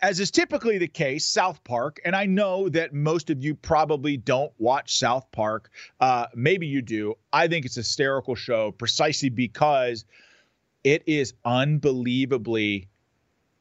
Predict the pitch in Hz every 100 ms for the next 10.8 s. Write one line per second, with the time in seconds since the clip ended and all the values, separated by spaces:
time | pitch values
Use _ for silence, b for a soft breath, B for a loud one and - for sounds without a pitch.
0 | _ 127 113 - 120 135 135 135 127 -
1 | 123 120 - 120 107 - - - 254 254
2 | - 226 185 175 220 240 196 165 165 190
3 | 175 147 220 285 - 170 143 - 185 202
4 | 165 147 135 b b b _ 160 143 143
5 | 139 127 160 160 139 _ - 165 156 156
6 | 147 143 135 131 - 135 127 120 131 135
7 | 143 143 - 190 185 156 147 127 123 117
8 | - 156 156 - 123 113 B B _ 147
9 | 123 151 135 - _ _ _ _ _ _
10 | _ - 113 147 156 160 156